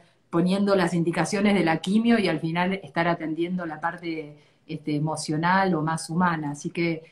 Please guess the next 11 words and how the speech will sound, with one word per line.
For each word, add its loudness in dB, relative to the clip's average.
por -2
eso -2
también 0
te, -4
te -2
honro 2
y 2
te, -6
te, -10
te -8
felicito. -8